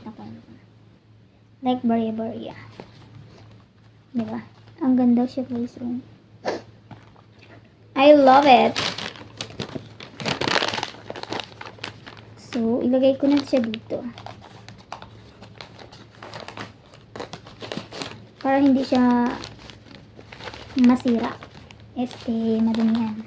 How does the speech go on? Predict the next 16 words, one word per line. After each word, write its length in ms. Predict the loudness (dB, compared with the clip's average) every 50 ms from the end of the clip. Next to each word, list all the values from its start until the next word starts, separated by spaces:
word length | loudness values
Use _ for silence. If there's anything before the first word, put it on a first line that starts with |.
| -16 -18 -20 -20 -20 -20 -20 -20 -20 -20 -20 -20 -20 -20 -20 -20 -20 -20 -18 -16 -16 -14 -16 -16 -18 -14 -12 -8
Diba? 320 | -6 -4 -4 -2 -2 0
Ang 240 | 4 4 4 4 4
cute. 400 | 4 4 4 4 4 2 0 0
Ang 160 | 0 0 0
cute 240 | 0 0 0 2 0
ng 120 | 0 0 0
kanya. 400 | 2 2 2 0 0 -2 -2 -2 -4 -6 -8 -12 -18 -18 -20 -20 -18 -20 -20 -20 -20 -20 -16 -14 -14 -14 -14 -18 -20 -20 -20 -20 -20 -20 -20 -20 -20 -18 -18 -20 -20 -20 -20 _ -20 _ -20 -20 -20 -14 -12 -10 -10 -10 -12 -14 -18 -20 -16 -12 -10 -10 -10 -10 -14 -10 -8
Diba? 180 | -6 -6 -4 -6 -6
Ito 160 | -4 -2 0
na. 320 | 0 2 2 0 2 2 2 0 0 -4 -14 -20 -20 -20 _ -20 -20 -20 _ -16 -16 -14 -14 -16 -20 -20 _ -20 -18 -16 -16 -16 _ -20 -20 -20 -20 -20 -12 -10 -10 -10 -10 -14 -20 -20 -20 -20 -20 _ -18 -16 -12 -8 -4
Pangatlo. 480 | -2 -2 -2 -4 -6 -10 -10 -6 -4 -4 -4 -4 -8 -14 -20 -20 _ _ _ -16 -16 -16 -16 -20 -20 -20 -20 -20 -20 -20 -12 -10 -10 -10 -10 -10 -8 -8 -8 -6 -4 -4
Tapos, 400 | -4 -2 0 0 0 0 0 0
meron 240 | 0 0 2 2 2
din 240 | 4 4 4 2 2
tayo 320 | 0 -2 -4 -4 -6 -8 -12 -18 _ -20 -20 -20 -18 -12 -8 -6
itong 800 | -6 -6 -6 _ -2 0 0 0 0 0 0 0 0 0 -2